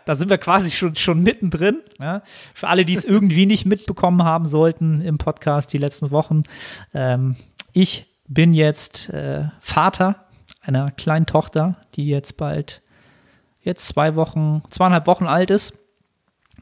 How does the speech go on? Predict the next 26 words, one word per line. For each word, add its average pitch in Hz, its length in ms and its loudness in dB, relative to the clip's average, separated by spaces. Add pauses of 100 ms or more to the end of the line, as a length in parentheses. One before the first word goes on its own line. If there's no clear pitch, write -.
(240)
Und 131 640 -4 (440)
damit 165 340 2
bin 160 140 4
ich 180 180 4
aktuell 147 640 2 (800)
zu 156 580 2 (360)
achtzig - 380 -2
Prozent, - 440 -2
glaub 175 200 4
ich, 175 120 -2
ausgelastet, 135 800 -2
was 131 360 -6
mein 127 160 -2
Leben 127 260 -2
angeht. 139 420 -4 (1160)
Hab 170 220 -2
ich - 140 -2
vorher 185 340 4
natürlich 160 400 0
auch 160 120 0
schon 156 140 -2
so 147 100 0
ein 151 40 0
bisschen, 143 480 -4
ähm, 131 320 -8
erahnt. 165 760 -4